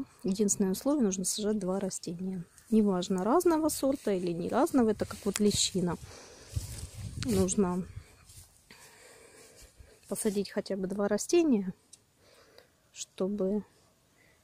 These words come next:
э, хорошо была зависть, потому что изначально у меня росло одно растение, оно цвело, но не завязывало плодов. Видите, сколько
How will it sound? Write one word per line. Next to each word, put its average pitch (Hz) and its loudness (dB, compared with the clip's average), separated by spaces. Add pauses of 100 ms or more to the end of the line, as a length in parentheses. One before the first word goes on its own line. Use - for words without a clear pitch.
(280)
э, 208 -4
хорошо 208 -2
была 202 2
зависть, 185 0
потому 196 -2
что 196 -2
изначально 196 0
у - 2
меня 190 0
росло 214 0
одно 311 6
растение, 190 2
оно 196 2
цвело, 233 2
но 214 8
не 220 8
завязывало 190 0
плодов. 175 -6 (300)
Видите, 254 -8
сколько - -18